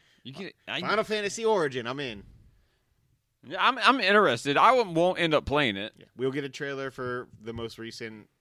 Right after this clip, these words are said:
Speaker 2: just released
Speaker 1: I
Speaker 2: fourteen
Speaker 1: kinda w-
Speaker 2: expansion.
Speaker 1: I kinda wanna play Intergrade, though.
Speaker 2: Yeah?
Speaker 1: Yeah.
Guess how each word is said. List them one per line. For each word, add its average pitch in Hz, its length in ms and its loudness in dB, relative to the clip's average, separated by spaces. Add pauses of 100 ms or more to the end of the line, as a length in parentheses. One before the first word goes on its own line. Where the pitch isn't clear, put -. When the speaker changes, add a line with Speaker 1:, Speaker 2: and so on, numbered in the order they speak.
(100)
Speaker 2:
just 107 260 -16
released 101 440 -14
Speaker 1:
I 165 80 4
Speaker 2:
fourteen 240 200 -8
Speaker 1:
kinda 311 160 -2
w- 302 100 -6
Speaker 2:
expansion. 202 640 -14 (340)
Speaker 1:
I - 80 0
kinda 262 260 8
wanna 277 200 4
play 202 220 2
Intergrade, 95 400 -4
though. 69 220 -4 (800)
Speaker 2:
Yeah? 131 220 -8 (580)
Speaker 1:
Yeah. 139 340 2